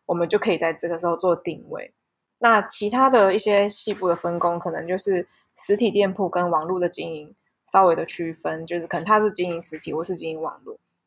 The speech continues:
叫大方向的区分。那遇到有什么问题的时候，我们还是可以互相讨论、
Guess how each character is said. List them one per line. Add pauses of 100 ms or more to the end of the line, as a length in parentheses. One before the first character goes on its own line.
(100)
叫
大
方
向
的
区
分。
那
遇
到
有
什
么
问
题
的
时
候，
我
们
还
是
可
以
互
相
讨
论、